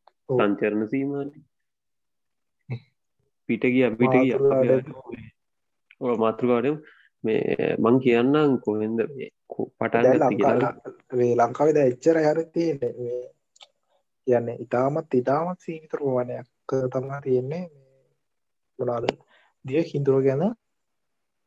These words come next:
Speaker 1: විස්තර. හැබැයි අපි අහලා තියෙන ජාතක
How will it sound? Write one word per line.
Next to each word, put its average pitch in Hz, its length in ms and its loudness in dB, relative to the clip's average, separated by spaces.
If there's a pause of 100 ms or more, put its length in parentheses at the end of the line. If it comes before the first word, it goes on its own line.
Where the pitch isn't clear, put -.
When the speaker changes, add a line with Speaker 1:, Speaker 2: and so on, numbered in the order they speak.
(760)
Speaker 1:
විස්තර. 151 340 -2 (600)
හැබැයි 156 420 4 (2000)
අපි 156 200 -6
අහලා 143 260 2
තියෙන 165 240 -6
ජාතක 127 300 4